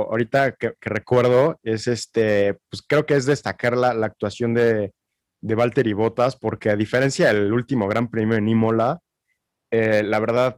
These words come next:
pues, bueno, no terminó la carrera, y creo que en esta se recuperó bastante,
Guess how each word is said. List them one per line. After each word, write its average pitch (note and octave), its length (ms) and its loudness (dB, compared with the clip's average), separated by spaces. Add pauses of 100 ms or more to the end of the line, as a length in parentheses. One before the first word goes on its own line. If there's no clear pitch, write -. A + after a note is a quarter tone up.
(120)
pues, A2+ 140 -6
bueno, B2 180 0
no A#2 160 -2
terminó A#2 380 0
la B2 180 0
carrera, A2 480 -2
y A#2+ 140 -10
creo C3 180 -2
que A2 140 -6
en G#2 160 -4
esta A2+ 240 -4
se - 120 -6
recuperó A2+ 420 -2
bastante, A2+ 720 -2